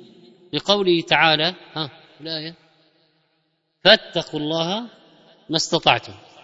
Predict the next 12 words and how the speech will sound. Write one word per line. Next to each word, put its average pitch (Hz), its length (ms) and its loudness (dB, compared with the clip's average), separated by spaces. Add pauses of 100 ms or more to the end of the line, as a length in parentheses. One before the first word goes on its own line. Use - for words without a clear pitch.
(500)
وقول 220 380 2
النبي 208 140 2
عليه 190 160 4
الصلاة 175 280 0
والسلام: 135 360 -2
"إذا 156 240 0
أمرتكم 196 480 0
بأمر 185 340 0
فأتوا 175 360 0
منه 190 420 0 (880)
ما 165 120 4
استطعتم". 156 960 2